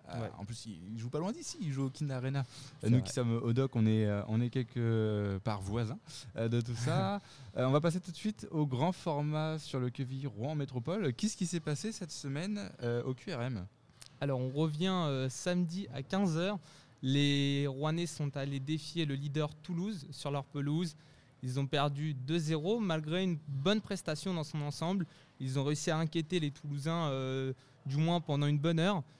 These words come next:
Speaker 2: Ils auraient même sûrement mérité de, d'ouvrir le score. Ça n'a pas été le cas et on va écouter tout de suite Stéphane Lambez à, à ce sujet.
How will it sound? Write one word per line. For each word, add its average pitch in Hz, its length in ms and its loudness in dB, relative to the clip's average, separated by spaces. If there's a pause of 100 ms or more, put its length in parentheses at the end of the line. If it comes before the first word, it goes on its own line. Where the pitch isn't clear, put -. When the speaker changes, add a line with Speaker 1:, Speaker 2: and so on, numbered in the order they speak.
(180)
Speaker 2:
Ils 135 160 0
auraient 139 140 4
même 151 260 4
sûrement 156 320 0
mérité 160 400 2
de, 139 200 0
d'ouvrir 151 360 0
le 147 100 2
score. 180 360 2 (360)
Ça - 300 -6
n'a 123 300 0
pas 180 160 0
été 165 180 2
le 139 60 0
cas 180 180 2
et 165 60 2
on 139 80 2
va 139 100 0
écouter 165 300 -4
tout 156 100 -8
de 151 80 -8
suite - 160 -14
Stéphane 151 420 -2
Lambez 143 380 0
à, 127 240 -4
à 143 80 -6
ce 147 120 -8
sujet. 120 340 -6